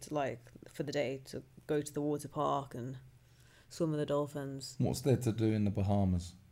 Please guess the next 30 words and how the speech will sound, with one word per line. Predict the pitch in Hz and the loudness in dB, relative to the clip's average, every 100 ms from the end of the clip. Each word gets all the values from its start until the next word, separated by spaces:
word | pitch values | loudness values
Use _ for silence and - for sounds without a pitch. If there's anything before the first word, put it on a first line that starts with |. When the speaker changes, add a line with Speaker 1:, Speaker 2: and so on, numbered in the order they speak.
| - - - - - - | -20 -20 -20 -20 -20 -4
Speaker 1:
The | 180 | 2
water | 165 160 - | 2 2 -2
park. | 143 143 - - - - - | -10 -10 -12 -18 -20 -20 2
Speaker 2:
Water | 113 117 - | 6 6 4
park? | 95 90 - | 2 2 2
Speaker 1:
Yeah. | 160 143 - | 0 2 4
Speaker 2:
Is | 123 | 4
it | 135 | 8
quite | 147 135 | 10 10
a | |
small | 135 131 101 | 10 10 10
Bahamas? | 95 95 123 | 8 8 8
Is | 123 | 8
it | 131 | 8
somewhere | 143 123 120 | 8 10 8
that | 117 | 6
you | 113 | 2
stay | 113 120 | 2 6
on | 110 | 6
the | 107 | 6
resort | 104 107 110 69 | 4 6 6 4
more? | 90 85 - - - - - - - | 0 0 -6 -20 -20 -20 -20 -20 -4
Speaker 1:
No, | 175 190 190 | 0 2 0
'cause | 190 165 | 0 -2
there's | 160 | 0
different | 185 175 160 | -2 0 -2
hotels | 165 160 165 156 - | -2 -2 0 -2 -4
to | - | 0
go | 151 | 2
to. | 156 156 165 180 | 2 2 2 0